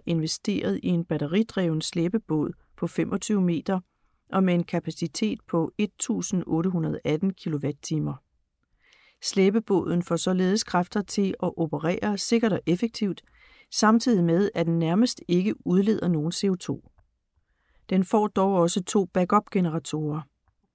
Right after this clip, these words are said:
I de senere år har vi set en stigende efterspørgsel efter grøn bugseringsservice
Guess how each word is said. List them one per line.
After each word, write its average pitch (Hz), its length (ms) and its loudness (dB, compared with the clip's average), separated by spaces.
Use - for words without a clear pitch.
I 214 80 2
de 208 120 6
senere 240 420 4
år 175 260 -2
har 185 120 -2
vi 190 120 2
set 214 500 -2
en 175 180 0
stigende 220 480 2
efterspørgsel 170 920 -4
efter 170 300 -4
grøn 185 300 -2
bugseringsservice 180 1200 -4